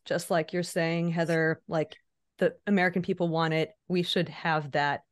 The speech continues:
obviously. Um, with, with regard to, like, the cognitive, s-, like, cognitive tests, I think that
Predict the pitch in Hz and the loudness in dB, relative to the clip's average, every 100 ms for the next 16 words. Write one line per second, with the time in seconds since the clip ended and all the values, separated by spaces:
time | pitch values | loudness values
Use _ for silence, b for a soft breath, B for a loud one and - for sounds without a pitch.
0 | b b _ - 151 156 151 143 - 165 | b b _ -4 -2 0 -2 -2 -6 -6
1 | 151 143 151 b b - 185 180 170 165 | -4 -4 -6 b b -6 0 2 2 2
2 | 165 b b b b _ 196 196 - - | -2 b b b b _ 0 0 -2 -4
3 | 214 214 202 202 208 180 151 151 - 190 | -2 2 4 4 4 2 2 -2 0 0
4 | 190 208 185 175 151 - _ _ - 190 | 2 2 4 4 2 -6 _ _ -14 -12
5 | - 175 143 - _ _ - 214 220 196 | -2 0 -2 -4 _ _ 0 2 4 2
6 | 175 - 170 233 - - - - b b | 0 0 2 2 -2 -10 -14 -18 b b
7 | b - 180 233 226 - 196 180 | b -4 2 4 4 4 2 2